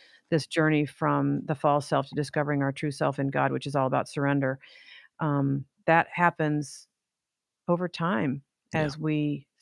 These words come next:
Speaker 1: seek union, you know?
Speaker 2: Yeah, bit by
Speaker 1: Which
Speaker 2: bit.
Speaker 1: is more than just the ecstatic experiences. It's, it's day to day, every day, laying down my preferences, my self-referencedness, so I can live in union with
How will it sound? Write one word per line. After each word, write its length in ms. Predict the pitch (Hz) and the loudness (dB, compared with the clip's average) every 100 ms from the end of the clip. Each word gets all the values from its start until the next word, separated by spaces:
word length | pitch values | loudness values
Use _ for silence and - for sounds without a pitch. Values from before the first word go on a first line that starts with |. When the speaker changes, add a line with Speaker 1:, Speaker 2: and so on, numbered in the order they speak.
| _ | _
Speaker 1:
seek 440 | - 165 - - - _ _ _ | 0 0 0 -14 -20 _ _ _
union, 460 | 160 156 139 113 - _ _ _ _ _ - | 0 0 0 -4 -10 _ _ _ _ _ -6
you 100 | 139 | -2
know? 200 | 139 151 _ _ - | -2 -4 _ _ -12
Speaker 2:
Yeah, 180 | 76 65 | -12 -10
bit 240 | 90 - | -8 -6
by 140 | - 90 | -4 -2
Speaker 1:
Which 160 | 170 | 0
Speaker 2:
bit. 60 | 180 | 0
Speaker 1:
is 120 | 160 | 2
more 320 | 165 170 170 | 4 6 6
than 220 | 160 160 156 | 6 2 0
just 380 | 156 151 - - - - - - | -4 -6 -8 -14 -18 -20 -20 0
the 100 | 175 | 2
ecstatic 540 | 160 - 185 170 170 160 | 2 2 6 6 6 2
experiences. 720 | 147 - 160 165 151 151 143 | -6 -2 0 2 0 -2 -4
It's, 160 | 147 - | -6 -8
it's 200 | 151 - | -12 -10
day 240 | - 139 143 | -2 0 0
to 80 | |
day, 600 | 139 151 147 139 131 135 - - | 0 0 2 2 -2 -8 -8 0
every 320 | 156 151 147 | 2 2 -2
day, 480 | 147 139 131 131 139 _ _ - _ _ - | 0 2 0 -2 -8 _ _ -20 _ _ -6
laying 380 | 160 156 151 143 | 2 4 4 4
down 540 | 147 143 139 139 139 - _ _ _ _ - | 4 4 2 0 -4 -8 _ _ _ _ -8
my 220 | 151 151 | -2 -2
preferences, 600 | 147 165 143 156 143 147 | 0 0 0 -2 -4 -4
my 180 | 143 147 | -2 -2
self-referencedness, 1000 | 143 151 143 143 139 139 147 139 - 139 | -2 -4 -4 -2 -2 -2 -4 -4 -4 -4
so 160 | 131 143 | -2 -2
I 100 | 139 | -2
can 200 | 139 135 | -2 -2
live 180 | 139 135 | 0 0
in 160 | 139 | 0
union 320 | 135 139 139 135 | 0 2 0 0
with 240 | 131 - | -2 -6